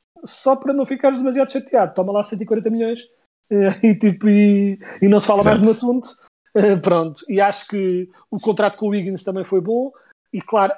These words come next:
Speaker 1: ambos estes contratos lançam o que vai acontecer a nível de contrato com o Draymond em grande questão,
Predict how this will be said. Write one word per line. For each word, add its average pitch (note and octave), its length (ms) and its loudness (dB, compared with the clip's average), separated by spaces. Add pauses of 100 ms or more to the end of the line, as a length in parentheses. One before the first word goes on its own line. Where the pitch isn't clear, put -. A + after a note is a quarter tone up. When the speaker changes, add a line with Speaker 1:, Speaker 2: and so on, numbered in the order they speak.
Speaker 1:
ambos A#3+ 240 0
estes - 200 -4
contratos G3 520 -4
lançam F3+ 580 -6 (260)
o G3+ 120 -4
que - 100 -12
vai G3 220 2
acontecer G3 360 -2
a F#3 40 2
nível F#3 260 -4
de F3+ 60 -12
contrato F3+ 340 -6
com F3+ 80 -4
o - 20 -2
Draymond D#3 440 -2 (340)
em G#3 160 2
grande G3+ 240 0
questão, G#3+ 540 -2